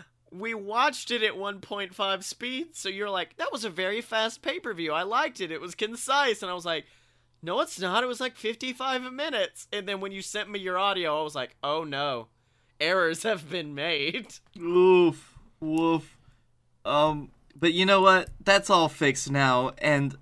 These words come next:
Speaker 2: let's move on to the good shit that happened, 'cause a lot of good shit happened.
Speaker 1: Oh, that good shit. You mean about all the alcohol I <laughs> consumed this weekend?
Speaker 2: God.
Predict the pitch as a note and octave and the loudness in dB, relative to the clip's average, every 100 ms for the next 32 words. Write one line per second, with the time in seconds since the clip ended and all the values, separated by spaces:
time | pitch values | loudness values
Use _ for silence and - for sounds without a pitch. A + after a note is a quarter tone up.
0 | - F#3+ C#4+ - A#3 A3+ G3 F#3 F3+ E3 | -10 2 2 2 0 0 4 6 6 4
1 | F#3+ F#3+ D#3 C3+ A#2 C3 F3 - A#2+ - | 2 4 4 2 2 2 2 0 -4 -4
2 | F#2 A2+ G#2+ G2+ G#2 A2+ G#2+ G#2 C#3 A2+ | -6 -2 -2 -2 -8 -8 -6 2 4 4
3 | G#2+ A2+ A2 - A2 G#2+ A#2 A2 A2 A2+ | 2 -2 -2 -2 -2 2 4 4 2 -2
4 | G2+ G#3 G#3+ A3 A3 G#3+ G#3+ G3+ G#3 G#3 | -2 2 4 6 6 6 4 2 2 0
5 | G3 G3 G#3+ A3 A3 G#3+ - G#3+ G3 F3+ | -2 -2 2 4 2 0 -4 -2 -2 -2
6 | G3 A3+ A#3+ A#3 A3 F#3+ G3 F3+ D3+ F#3+ | -6 -6 -4 -2 -2 0 2 0 0 0
7 | A3+ B3 B3+ A#3+ A#3+ A#3+ A#3+ G#3+ A#3 A#3+ | 2 0 -2 2 2 2 -4 0 2 2
8 | A#3 A#3+ B3 A#3 F#3+ - A#3 B3 G#3+ A#3 | 0 0 -4 -8 -10 -6 -6 -6 -8 -8
9 | B3 - B3 B3 B3 - B3 C4+ - - | -8 -8 -8 -6 -6 -6 -6 -4 -8 -18
10 | _ _ _ _ _ - - C#3 B2 A2+ | _ _ _ _ _ -20 -16 -10 -8 -8